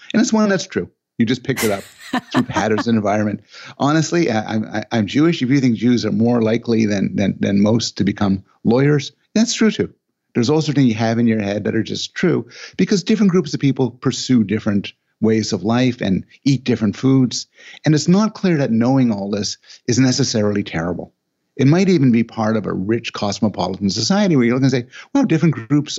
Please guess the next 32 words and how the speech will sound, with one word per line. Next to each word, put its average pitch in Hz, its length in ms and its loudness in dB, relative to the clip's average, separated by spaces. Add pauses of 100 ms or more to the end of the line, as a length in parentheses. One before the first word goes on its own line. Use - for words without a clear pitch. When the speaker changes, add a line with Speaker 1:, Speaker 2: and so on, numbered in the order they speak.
(120)
Speaker 1:
on 113 240 0
average 107 420 -4
bring 113 220 2
different 113 340 0
things 92 240 -6
to 110 60 -2
the 120 80 0
table, 117 400 -2
and 95 100 -2
this 98 160 -4
is 107 100 -4
terrific." 135 460 -2 (840)
But 131 140 -4
then 208 180 4
there's 214 240 2
the, 120 340 -4
the 123 100 0
dark 107 300 -4
side. - 320 -10 (500)
And 123 100 2
the 127 60 2
dark 160 380 0
side 110 480 -2 (160)
is 110 160 -4
what 113 140 0
you 107 100 -2
would 110 140 -2
call, 98 420 -4 (360)
uh, 101 180 -2
in-group 104 480 0
bias. - 540 -6 (720)
And 131 340 0